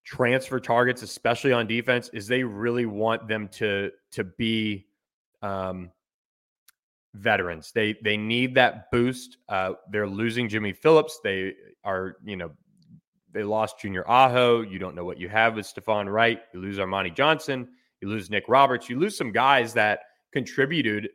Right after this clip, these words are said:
contributed to S M U and were certainly at the very least rotation as well as some starters. And you've gotta get older on this defense because it needs a quick fix. They do have some guys coming up in this class that they really like. You look at Damian Wimberly, you look at Brandon Maizano.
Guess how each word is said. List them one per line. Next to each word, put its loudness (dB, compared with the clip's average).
contributed -2
to 0
S 2
M -2
U 2
and -4
were -8
certainly -2
at -4
the -4
very 2
least -4
rotation -2
as -6
well 2
as -4
some -6
starters. 0
And 0
you've -4
gotta 6
get 4
older 2
on 0
this -6
defense -8
because -4
it -6
needs -4
a -4
quick -6
fix. -12
They 0
do 0
have 4
some -4
guys 6
coming -2
up 0
in -4
this -10
class 0
that -12
they -2
really -2
like. -2
You -8
look -8
at -8
Damian -4
Wimberly, -2
you -4
look -6
at -10
Brandon -2
Maizano. 0